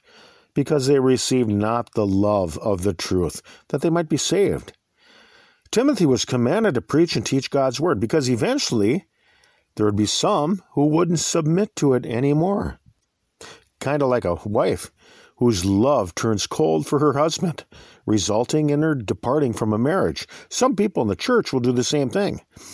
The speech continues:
Their hearts will grow cold towards the teachings of Christ, eventually resulting in them departing from the truth,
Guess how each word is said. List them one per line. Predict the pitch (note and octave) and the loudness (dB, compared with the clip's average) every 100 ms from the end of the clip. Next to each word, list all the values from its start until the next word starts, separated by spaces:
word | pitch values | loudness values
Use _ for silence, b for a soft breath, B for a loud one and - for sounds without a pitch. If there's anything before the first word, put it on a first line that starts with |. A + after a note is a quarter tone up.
| B _ | B _
Their | G2+ F2+ | -2 -2
hearts | - D#2+ F#2+ - - | -4 -4 -4 -4 -4
will | |
grow | A#2 C3+ C#3+ - | 0 2 0 -2
cold | - C#3+ G#3 G#3 G#2+ | -4 2 4 4 2
towards | - A2+ A#2 | -2 -2 0
the | A2+ A2+ | -2 -2
teachings | - F#3+ - D#3+ C3 | 0 -2 0 -2 -2
of | G#2 | -4
Christ, | - A3 E3+ C#3+ - - B B B B B | -2 0 0 0 -4 -16 B B B B B
eventually | A2 G#2+ C3 - C#3 | 0 0 -2 0 2
resulting | C3 A2+ A2+ A#2 D3+ C#3+ | 2 2 0 -2 0 0
in | C#3+ | 2
them | D#3+ | 0
departing | D3 C#3+ - E2+ F2+ G#2 | 0 -4 -2 -2 0 0
from | - B2+ | 0 -2
the | |
truth, | C3+ - G3 - | -2 0 0 -2